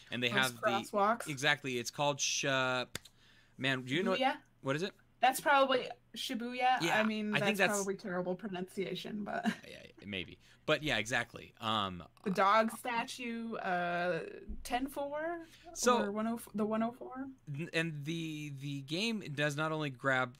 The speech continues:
Speaker 1: uh, influences from the fact that it's taking place inside of this very, uh, commercialized and known about area in Japan, but also just so many parts of it, right? Like the,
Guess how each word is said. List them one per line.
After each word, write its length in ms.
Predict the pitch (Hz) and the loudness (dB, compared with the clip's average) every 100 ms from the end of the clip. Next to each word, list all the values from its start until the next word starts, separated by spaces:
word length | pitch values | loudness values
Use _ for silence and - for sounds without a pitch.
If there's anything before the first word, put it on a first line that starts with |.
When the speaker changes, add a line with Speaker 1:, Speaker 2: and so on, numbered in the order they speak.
| - | -6
Speaker 1:
uh, 280 | 123 113 107 | 2 4 4
influences 540 | 123 123 135 131 123 117 | 0 -4 -4 -4 -4 -4
from 200 | 127 117 | -4 -4
the 60 | |
fact 280 | 110 117 110 | 0 0 0
that 80 | 113 | -6
it's 120 | 110 | -4
taking 240 | 120 117 113 | -4 -4 -4
place 320 | 117 110 - | -2 -2 -4
inside 340 | 110 117 110 | -4 0 0
of 60 | 104 | 0
this 180 | 101 - | -6 -4
very, 520 | 110 113 113 107 - | -2 0 -2 -4 -6
uh, 300 | 110 101 95 - | -6 -4 -4 -6
commercialized 760 | 127 120 117 113 107 104 98 | -6 -4 -4 -2 0 0 -4
and 180 | 107 104 | -8 -6
known 220 | 104 110 113 | -4 -4 -4
about 320 | 104 98 92 - - - - | -2 -2 -4 -12 -20 -10 2
area 260 | 165 202 | 4 4
in 60 | 120 | 0
Japan, 300 | 107 101 95 | -4 -4 -4
but 100 | 110 | -4
also 280 | 143 185 196 | -4 -4 -4
just 280 | 139 - - | -2 0 0
so 120 | 147 | -2
many 160 | 147 | -4
parts 360 | 127 - 127 - | -6 0 0 0
of 60 | - | -10
it, 100 | 58 | -6
right? 220 | 101 110 | -4 -2
Like 240 | 107 101 | -4 -4
the, 200 | 110 110 | -6 -8